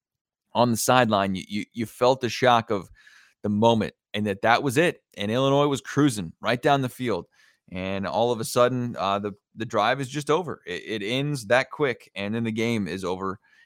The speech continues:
And, uh, and here we are now talking about a three and six football team for Illinois.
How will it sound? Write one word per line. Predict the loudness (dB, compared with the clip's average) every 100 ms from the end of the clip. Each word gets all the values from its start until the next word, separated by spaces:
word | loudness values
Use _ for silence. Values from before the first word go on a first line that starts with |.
| _
And, | -8 -6 -4 -2
uh, | 0 0 -2
and | -4 -4
here | -2 2
we | 4
are | 6 6
now | 2 2
talking | 2 2 2
about | 2 2
a |
three | -4 -6 -4
and | -4
six | -4 -4 -6 -6
football | -6 0 0 0
team | -2 -4 -4
for | -6 -2
Illinois. | 0 2 2 2 0